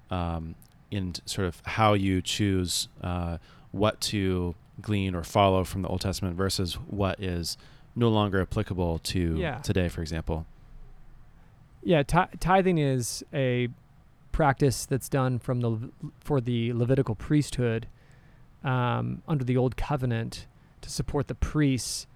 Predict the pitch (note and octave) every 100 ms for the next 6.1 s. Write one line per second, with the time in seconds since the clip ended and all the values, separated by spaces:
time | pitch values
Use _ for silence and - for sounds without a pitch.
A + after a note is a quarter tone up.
0 | - - - - C#3+ - F#3 E3 D3 C#3
1 | - C#3 C3 A2+ C3+ C#3+ - - - D3
2 | D#3 C#3+ C3+ B2 - C3 C3 A#2+ A#2 B2
3 | A#2 B2+ A#2 B2 B2+ - C#3 B2 B2 C3+
4 | B2+ - C3+ B2+ B2 - - B2+ A#2 D#3+
5 | E3 B2+ - B2 G#2 A#2 B2 A#2+ A2+ A#2
6 | A#2